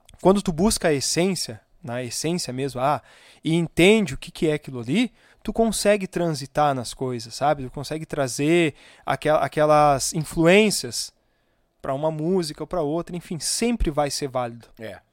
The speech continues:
Speaker 1: Só que tu tem que enxergar isso.
Speaker 2: Sim, e falando em influências, um cara que era, foi influenciado pelo rock e tocou muitos anos música gaúcha mandou um áudio aqui.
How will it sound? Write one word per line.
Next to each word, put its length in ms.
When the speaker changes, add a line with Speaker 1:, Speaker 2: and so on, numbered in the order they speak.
Speaker 1:
Só 140
que 100
tu 60
tem 120
que 80
enxergar 400
isso. 220
Speaker 2:
Sim, 280
e 140
falando 400
em 140
influências, 720
um 120
cara 300
que 140
era, 280
foi 220
influenciado 640
pelo 260
rock 520
e 80
tocou 300
muitos 400
anos 220
música 320
gaúcha 320
mandou 320
um 100
áudio 320
aqui. 240